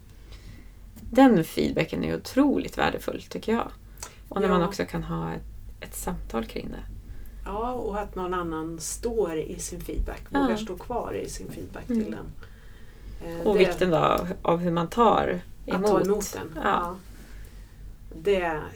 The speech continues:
Speaker 2: alltså, några utav ens mest värdefulla samarbeten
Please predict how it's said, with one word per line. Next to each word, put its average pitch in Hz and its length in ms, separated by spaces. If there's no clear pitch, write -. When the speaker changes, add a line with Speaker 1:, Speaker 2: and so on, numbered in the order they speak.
Speaker 2:
alltså, 185 280
några 170 280
utav 170 320
ens - 880
mest - 280
värdefulla 175 580
samarbeten 160 680